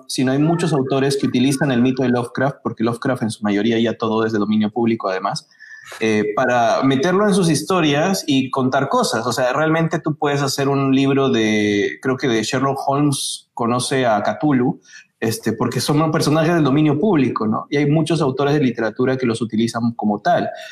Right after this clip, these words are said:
Yo, eh, yo también he utilizado un poco el mito de, de, de los mitos de Lovecraft en cortometrajes que yo he hecho, los he metido a propósito,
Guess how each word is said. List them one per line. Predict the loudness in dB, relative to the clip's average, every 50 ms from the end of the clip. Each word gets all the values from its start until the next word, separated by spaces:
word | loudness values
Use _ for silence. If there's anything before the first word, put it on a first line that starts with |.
| -8 -2
Yo, | 0 2 2 2 2 0 0 -2 -2 0
eh, | -2 -2 0
yo | 2 0 0 0 0
también | 0 2 2 4 4 4 4 2
he | 2
utilizado | 2 2 0 0 0 0 0 2 2 2 2 2 0
un | -2 -2
poco | -2 -4 -2 0 0 0
el | 2
mito | 2 2 0 0 0 -2 0
de, | 0 -2 -4 -6 _ -4
de, | -2 0 0 0 -2 -4 -8 -14 _
de | -4 -4 -4 -2 0
los | 0 0 0
mitos | 0 0 0 0 0
de | 2
Lovecraft | 2 0 -2 -4 -4 -4 -4 -4 -4 -8 -6
en | -6 -4
cortometrajes | -4 -4 -4 -2 -4 -4 -2 -2 -4 -4 -6 -8 -4
que | -2 0
yo | 2 2 2
he | 2 0 0
hecho, | -2 -2 -4 -6
los | -6 -6 -4 -2
he | -2
metido | -2 -2 0 -2 -2
a | 0
propósito, | -2 -4 -4 -2 -2 -4 -4 -4 -8 -12 -16 -18 -20